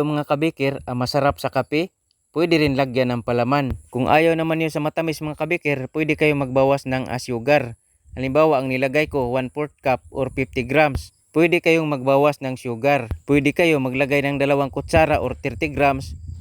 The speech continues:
Pwede rin isang kutsara or fifteen grams, fifteen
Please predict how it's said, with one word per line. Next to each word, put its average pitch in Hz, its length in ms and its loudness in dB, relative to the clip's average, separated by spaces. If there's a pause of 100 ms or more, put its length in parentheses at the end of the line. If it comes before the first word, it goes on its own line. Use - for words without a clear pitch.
(140)
Pwede 185 260 2
rin 175 160 2
isang 139 300 -4
kutsara 135 560 0
or 123 100 -4
fifteen 120 400 -4
grams, 139 380 2
fifteen 135 260 -4